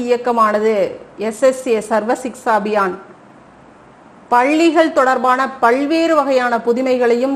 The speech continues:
செயல்பாடுகளையும் துவக்கி வைத்துள்ளது. So, இதுவும் இதனுடைய மிக முக்கியமான, அதாவது, நோக்கத்தை அடைஞ்சிருக்கு. இந்த மாதிரி இங்க என்ன சொல்லியிருக்காங்க, அனைவருக்கும் கல்வி இயக்கம்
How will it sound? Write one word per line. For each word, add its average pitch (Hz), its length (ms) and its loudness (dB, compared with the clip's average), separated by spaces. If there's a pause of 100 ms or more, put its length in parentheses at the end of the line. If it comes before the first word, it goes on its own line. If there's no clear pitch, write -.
செயல்பாடுகளையும் 247 880 0
துவக்கி 254 400 -2
வைத்துள்ளது. 208 840 -2 (360)
So, 220 200 -10
இதுவும் 262 440 -2 (1700)
இதனுடைய 233 600 0 (260)
மிக 214 200 -4
முக்கியமான, 226 640 -2 (420)
அதாவது, 233 280 0
நோக்கத்தை 254 420 0
அடைஞ்சிருக்கு. 208 440 -4
இந்த 202 300 -4
மாதிரி 214 440 -2 (420)
இங்க 208 260 -6
என்ன 240 180 -2
சொல்லியிருக்காங்க, 240 680 -2 (1080)
அனைவருக்கும் 285 640 0
கல்வி 233 340 -2
இயக்கம் 233 500 -2